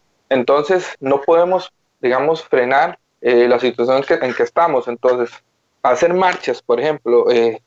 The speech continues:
públicas, <laughs> que es lo que escuché en el caso de Nicaragua, a mí me parece algo descabellado, sabiendo que más bien lo que están pidiendo la Organización Mundial de la Salud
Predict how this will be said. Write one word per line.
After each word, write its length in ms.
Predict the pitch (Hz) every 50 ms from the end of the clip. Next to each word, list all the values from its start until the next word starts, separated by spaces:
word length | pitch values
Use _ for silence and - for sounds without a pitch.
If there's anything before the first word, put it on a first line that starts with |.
| _ -
públicas, 680 | 160 165 165 165 139 123 - - 139 139 135 - -
<laughs> 460 | - 135 - - 147 - - _ _ -
que 160 | 127 123 120
es 60 | 123
lo 160 | 131 139 139
que 80 | 156 175
escuché 340 | - - 139 123 - 156 135
en 80 | 123
el 60 | 113
caso 180 | - 123 120 135
de 60 | 135
Nicaragua, 400 | 139 139 - 170 170 - 139 151
a 20 | 147
mí 80 | 135
me 60 | 131
parece 400 | 127 - 135 131 131 135 160 147
algo 280 | 135 127 123 127 143 147
descabellado, 680 | 143 147 - - 127 123 120 117 131 123 131 143 156 147
sabiendo 400 | 135 123 120 123 127 143 151 -
que 100 | - 131
más 160 | 127 123 123
bien 140 | 143 147 143
lo 100 | 127 -
que 80 | -
están 200 | 117 - 120 117
pidiendo 360 | - 139 139 139 147 151 143
la 120 | - 131 131
Organización 340 | 123 120 123 120 120 120 123
Mundial 280 | 131 135 131 147 147
de 60 | 143
la 60 | 143 -
Salud 320 | 143 131 131 143 151